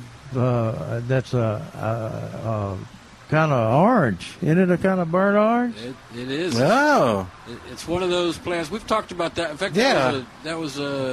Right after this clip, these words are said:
Speaker 2: was a,
Speaker 3: That was a
Speaker 2: an
Speaker 3: plant
Speaker 2: item,
Speaker 3: of the weekend.
Speaker 2: yeah, like, a couple of years ago.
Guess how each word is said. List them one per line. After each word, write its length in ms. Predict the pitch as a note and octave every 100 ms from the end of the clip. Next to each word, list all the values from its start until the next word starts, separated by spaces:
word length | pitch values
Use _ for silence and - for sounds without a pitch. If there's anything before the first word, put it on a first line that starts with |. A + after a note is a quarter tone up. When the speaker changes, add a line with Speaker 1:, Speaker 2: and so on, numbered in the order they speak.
| B2+
Speaker 2:
was 20 |
a, 40 |
Speaker 3:
That 120 | C#3 F3
was 140 | G3+
a 40 |
Speaker 2:
an 80 | D#3
Speaker 3:
plant 120 | E3+ C#3+
Speaker 2:
item, 80 | D3+
Speaker 3:
of 40 |
the 80 | B2
weekend. 400 | A#2 - A#2+ -
Speaker 2:
yeah, 100 | C#3+
like, 160 | C3 A#2
a 140 | -
couple 220 | C#3 C3+
of 40 | B2
years 220 | B2+ B2
ago. 240 | A2 G#2+